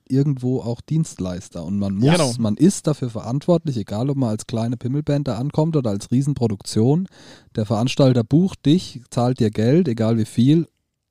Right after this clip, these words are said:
Speaker 1: um damit Geld zu generieren, Tickets zu verkaufen. Und du hast in dem Moment eine Aufgabe sozusagen. Du bist Dienstleister, du sollst die Gäste von dem Veranstalter, der dich eingeladen hat, unterhalten. Und wenn du das nicht machst,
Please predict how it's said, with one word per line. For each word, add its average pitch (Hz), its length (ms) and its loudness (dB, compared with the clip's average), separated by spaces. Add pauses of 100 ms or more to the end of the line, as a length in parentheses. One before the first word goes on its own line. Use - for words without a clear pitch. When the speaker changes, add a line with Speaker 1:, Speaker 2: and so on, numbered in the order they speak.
Speaker 1:
um 165 280 2
damit 139 400 2
Geld 131 240 2
zu - 140 -12
generieren, 117 560 0
Tickets 143 320 -2
zu 127 140 -4
verkaufen. 123 540 0
Und 117 120 2
du 123 160 4
hast 127 220 -2
in 110 80 2
dem 113 120 2
Moment 113 420 0 (640)
eine 113 200 -4
Aufgabe 120 720 4
sozusagen. 110 680 0
Du 117 100 -2
bist 104 220 -10
Dienstleister, 143 680 0
du 117 80 2
sollst 113 340 2
die 104 80 -2
Gäste 160 480 -2 (600)
von 117 180 2
dem 120 160 4
Veranstalter, 117 680 -2
der 104 100 0
dich 107 160 -4
eingeladen 113 560 0
hat, 123 140 0
unterhalten. 107 680 0
Und 107 180 0
wenn 107 160 0
du 117 120 -2
das 123 240 -2
nicht 104 240 -2
machst, - 420 -2